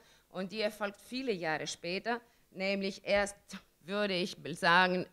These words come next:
zweitausendeins, als Griechenland dann das Gastland auf der Bra-, Frankfurter Buchmesse ist, ein Jahr, in dem, ähm, auf einmal innerhalb von, von zwei Jahren eigentlich, ähm,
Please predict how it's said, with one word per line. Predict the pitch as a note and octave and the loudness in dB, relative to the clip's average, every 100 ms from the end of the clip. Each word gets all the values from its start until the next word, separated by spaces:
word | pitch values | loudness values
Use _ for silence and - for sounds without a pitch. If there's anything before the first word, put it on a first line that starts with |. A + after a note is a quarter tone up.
| _ | _
zweitausendeins, | F3+ E3 F3+ E3+ E3 E3 - - A3 B3 A#3+ - | 2 2 4 2 2 0 -2 2 4 2 -4 -8
als | D#3+ - | -8 -4
Griechenland | F#3 F#3+ F3+ E3+ E3+ | -4 -2 0 0 2
dann | D#3+ D#3+ | 0 2
das | D3 - | -2 4
Gastland | E3+ E3 D#3+ D3 | 4 6 4 4
auf | C3+ - | 2 0
der | |
Bra-, | C#3 D#3 E3 | 4 6 6
Frankfurter | - F#3+ G3 F#3+ D#3 C3 | 6 4 4 0 0 -2
Buchmesse | F3 A#3 - G#3+ A#3 G3+ | 0 -2 2 2 2 -2
ist, | - A3 - - - - - | -2 -4 -4 -16 -20 -20 -2
ein | - G3+ G3 F#3 | 4 4 4 4
Jahr, | F3 F#3+ A#3 - | 6 10 8 8
in | F3+ F#3 | 0 2
dem, | G3+ G#3+ A3 - - | 2 2 -2 -14 -4
ähm, | - F3 F3 - | 4 6 4 4
auf | F3 F#3 - | 2 2 4
einmal | G3 A3 A#3 G3 | 4 6 2 2
innerhalb | G3 A3 G#3+ G3 | 0 0 -4 -4
von, | - D#3+ - _ | -4 -4 -6 _
von | F#3+ F#3 | -6 -6
zwei | F#3 G3+ G#3+ | 6 8 8
Jahren | D3 C3 C3+ C#3+ - | 4 0 0 -2 2
eigentlich, | E3 F3 G3 A3+ A#3 - - - _ - | 4 4 0 0 0 -2 -14 -20 _ 2
ähm, | F3+ F3+ F3+ F3 E3+ | 6 6 6 4 2